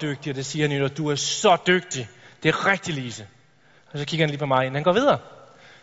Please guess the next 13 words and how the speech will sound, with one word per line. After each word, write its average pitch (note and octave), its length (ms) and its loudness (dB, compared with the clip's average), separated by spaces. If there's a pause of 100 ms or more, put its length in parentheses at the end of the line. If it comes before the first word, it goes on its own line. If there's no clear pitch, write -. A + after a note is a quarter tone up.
(800)
Lige D#4+ 120 -2
nu C#4+ 80 6
har C4 80 8
jeg B3 140 8
fået A#3 140 0
en G#3+ 60 0
lortetilstand, C4+ 640 4
hun B3 140 -6
har C4 60 0
fået B3+ 140 2
en B3+ 60 0
positiv A#3+ 360 0
tilstand. D3 420 0